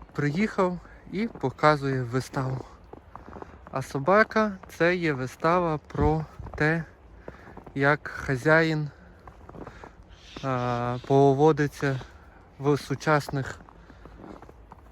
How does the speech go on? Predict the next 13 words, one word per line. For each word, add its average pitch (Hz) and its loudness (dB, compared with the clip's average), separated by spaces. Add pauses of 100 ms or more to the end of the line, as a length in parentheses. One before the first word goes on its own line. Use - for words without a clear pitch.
(300)
реаліях 139 4
того, 123 -2
як 123 -6
там 123 -8
десь 123 -10
треба 139 -2
їхати, 143 -2
ще - -2
щось - -8
таке, 220 0
а - -6
собака — 175 0
Булька. 139 -4